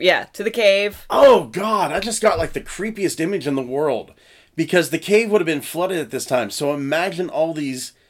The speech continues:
Speaker 2: mutant hillbillies diving into the water and, like, just kinda slithering back up into the cave.
Speaker 1: Would it for sure have been flooded? I mean, it flo-, flooded at, at, at
Speaker 2: High
Speaker 1: high
Speaker 2: tide.
Speaker 1: tide, but we
Speaker 2: So
Speaker 1: don't know when high tide was, and high tide doesn't necessarily last terribly long.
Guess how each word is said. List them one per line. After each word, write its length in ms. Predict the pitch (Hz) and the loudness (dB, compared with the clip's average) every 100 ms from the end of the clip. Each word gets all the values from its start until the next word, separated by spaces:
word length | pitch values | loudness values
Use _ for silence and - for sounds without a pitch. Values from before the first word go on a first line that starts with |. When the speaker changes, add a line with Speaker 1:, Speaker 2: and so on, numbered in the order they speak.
| _ _ _ | _ _ _
Speaker 2:
mutant 540 | 127 156 220 208 208 | -4 -2 -2 -4 -4
hillbillies 920 | 139 - - 190 190 151 131 123 110 | -6 -8 4 4 6 2 2 0 -4
diving 440 | - 160 165 160 156 - | 2 4 4 0 -2 -2
into 640 | 143 165 190 208 - 165 | 2 4 2 -2 -4 -4
the 120 | 147 | -4
water 500 | 120 120 151 156 156 | -2 4 6 8 6
and, 180 | 143 127 | 2 0
like, 160 | 131 117 | -2 -4
just 200 | 131 - | -10 -4
kinda 180 | 156 110 | -2 -2
slithering 640 | - - 147 165 151 131 | -4 -2 -2 -2 -2 -2
back 280 | 107 131 - | -2 -2 0
up 140 | 139 147 | 0 0
into 160 | 123 | -4
the 80 | 107 | -6
cave. 640 | - 127 123 113 82 - | -6 0 0 0 -4 -4
Speaker 1:
Would 100 | 226 | -4
it 80 | 302 | -4
for 100 | - | -6
sure 260 | 302 320 359 | -8 -4 -4
have 80 | 370 | -4
been 140 | 403 | -10
flooded? 360 | - 427 480 480 - | -6 -6 -4 -6 -6
I 60 | |
mean, 160 | 269 285 | -2 -2
it 80 | - | -2
flo-, 300 | 330 330 - | 2 2 0
flooded 360 | 311 302 285 | -2 0 4
at, 100 | 254 | 2
at, 440 | - 202 - 214 - | 4 2 2 -10 -2
at 80 | 143 | 2
Speaker 2:
High 140 | 175 | 4
Speaker 1:
high 60 | - | 4
Speaker 2:
tide. 560 | 139 135 - - - 190 | 4 4 4 2 0 -6
Speaker 1:
tide, 60 | - | -8
but 100 | 233 | -4
we 100 | 254 | 0
Speaker 2:
So 80 | 277 | 2
Speaker 1:
don't 80 | 165 | 6
know 120 | 208 | 6
when 200 | 185 180 | 6 0
high 160 | 180 175 | 0 -2
tide 240 | 175 160 | -2 -4
was, 200 | 214 196 | -2 -2
and 80 | 196 | -4
high 60 | 254 | -8
tide 140 | 247 | -4
doesn't 260 | 180 180 - | -4 -4 -8
necessarily 440 | 175 - 175 165 | -10 -8 -4 -2
last 640 | 147 165 180 175 - - - | -2 -2 -4 -6 -14 -18 -16
terribly 540 | - 151 180 - 131 | -8 -4 -4 -4 -8
long. 500 | 131 127 127 170 196 | -8 -10 -10 -10 -12